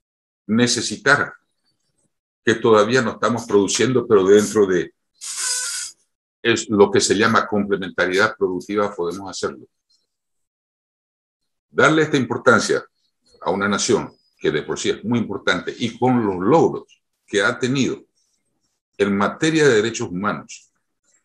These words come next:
en liderar el desarrollo de todo el continente subsahariano, el empeño que tiene en la lucha contra la criminalidad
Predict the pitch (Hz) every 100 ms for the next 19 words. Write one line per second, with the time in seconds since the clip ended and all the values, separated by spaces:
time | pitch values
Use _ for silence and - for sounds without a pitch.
0 | _ - 143 135 127 135 131 120 156 165
1 | - 139 123 120 - 101 113 147 143 147
2 | 135 - - - 117 120 147 160 160 -
3 | 131 117 107 147 135 131 - 143 - 120
4 | 104 123 127 76 - _ _ _ _ _
5 | _ - _ _ _ _ _ _ _ _
6 | _ _ _ _ _ _ _ _ _ -
7 | 110 104 101 143 156 143 117 110 127 127
8 | 131 131 117 113 110 101 127 123 123 120
9 | - _ _ - - - _ _ _ _
10 | - 123 127 120 113 98 107 110 110 107
11 | 104 98 95 90 107 113